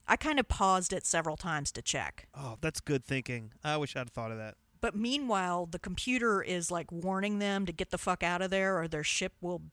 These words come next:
Speaker 1: you know, get fucked up. Um, and they just totally ignore it. They <laughs> totally ignore the, the computer. And after some quick scans, T'Pol determines that they're all alive, but their brains are hooked up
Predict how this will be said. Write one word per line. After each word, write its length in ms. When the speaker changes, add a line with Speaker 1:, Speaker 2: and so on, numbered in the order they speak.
Speaker 1:
you 80
know, 120
get 180
fucked 340
up. 320
Um, 540
and 600
they 200
just 240
totally 360
ignore 340
it. 120
They 140
<laughs> 0
totally 520
ignore 400
the, 180
the 100
computer. 580
And 500
after 300
some 280
quick 280
scans, 840
T'Pol 380
determines 540
that 180
they're 440
all 300
alive, 600
but 100
their 120
brains 380
are 80
hooked 280
up 100